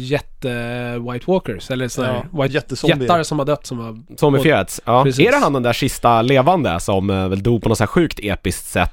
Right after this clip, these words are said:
Speaker 1: Nej, men jag tror
Speaker 3: Dog
Speaker 1: för
Speaker 3: inte
Speaker 1: han,
Speaker 3: han
Speaker 1: han
Speaker 3: den?
Speaker 1: dog
Speaker 2: Ja,
Speaker 1: ju
Speaker 2: det kan
Speaker 1: söder
Speaker 2: nog
Speaker 1: om
Speaker 2: vara.
Speaker 1: väggen.
Speaker 3: Ja, do-, ja, do-,
Speaker 2: Ja,
Speaker 3: men
Speaker 2: de
Speaker 3: dog
Speaker 2: borde
Speaker 3: inte
Speaker 2: eldat upp honom.
Speaker 1: Och de b-, brände
Speaker 3: Dog
Speaker 1: ju
Speaker 3: inte han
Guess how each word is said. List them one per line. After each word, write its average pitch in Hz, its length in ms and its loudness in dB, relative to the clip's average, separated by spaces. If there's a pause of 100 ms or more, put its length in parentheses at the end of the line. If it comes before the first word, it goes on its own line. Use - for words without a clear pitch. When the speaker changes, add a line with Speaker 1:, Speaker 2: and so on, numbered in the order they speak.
(140)
Speaker 1:
Nej, 170 120 2
men 220 100 4
jag 240 120 0
tror 302 200 -2
Speaker 3:
Dog 208 100 6
Speaker 1:
för 180 60 4
Speaker 3:
inte 202 160 4
Speaker 1:
han, 202 40 2
Speaker 3:
han 180 140 4
Speaker 1:
han 220 140 2
Speaker 3:
den? 240 100 2
Speaker 1:
dog 226 100 2
Speaker 2:
Ja, 190 40 2
Speaker 1:
ju 214 40 2
Speaker 2:
det 208 60 2
kan 175 120 2
Speaker 1:
söder 226 240 4
Speaker 2:
nog 196 100 4
Speaker 1:
om - 80 0
Speaker 2:
vara. 196 120 -10
Speaker 1:
väggen. 170 340 -4
Speaker 3:
Ja, 196 100 4
do-, 233 200 0
ja, - 0 -
do-, - 20 6
Speaker 2:
Ja, 285 180 4
Speaker 3:
men 240 120 -2
Speaker 2:
de 247 60 4
Speaker 3:
dog - 100 0
Speaker 2:
borde 269 100 4
Speaker 3:
inte 214 140 2
Speaker 2:
eldat 185 240 0
upp 170 120 -6
honom. 117 160 -8
Speaker 1:
Och 170 60 6
de 196 140 4
b-, 202 100 4
brände 208 280 2
Speaker 3:
Dog 277 100 2
Speaker 1:
ju 254 60 4
Speaker 3:
inte 214 120 2
han 226 80 4